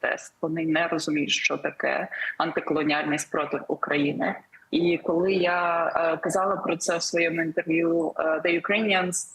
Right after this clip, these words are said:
в першу чергу я думала про те, що їх оптику треба калібрувати знаннями українців або ж знаннями експертів з України.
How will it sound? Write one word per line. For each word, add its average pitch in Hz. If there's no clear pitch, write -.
в -
першу 175
чергу 165
я 156
думала 156
про 156
те, 156
що 156
їх 175
оптику 160
треба 156
калібрувати 156
знаннями 160
українців 214
або 165
ж -
знаннями 160
експертів 156
з 143
України. 151